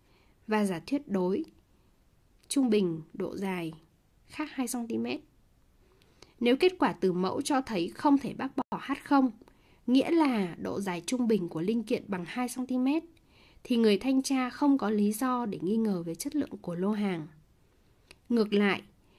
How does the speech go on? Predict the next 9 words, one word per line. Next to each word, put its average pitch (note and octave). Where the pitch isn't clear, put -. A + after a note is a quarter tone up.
nếu A#3
dữ D#4
liệu C#4+
cho C#4
phép E4
bác D4+
bỏ F#3
H -
không, C#4